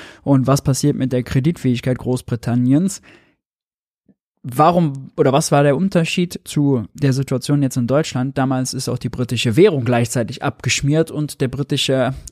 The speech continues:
Aktienmarkt abgeschmiert, ja? Also nicht wie in Deutschland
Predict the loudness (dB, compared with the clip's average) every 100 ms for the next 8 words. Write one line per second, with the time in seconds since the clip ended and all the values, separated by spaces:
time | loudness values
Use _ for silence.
0 | _ -8 -6 -2 0 0 -4 -6 -10 -4
1 | -2 0 -2 -2 -2 -4 -6 -2 2 0
2 | -2 -8 -6 -8 -12 _ _ _ _ _
3 | 0 2 2 2 4 4 0 0 0 -2
4 | -2 -2 -2 -6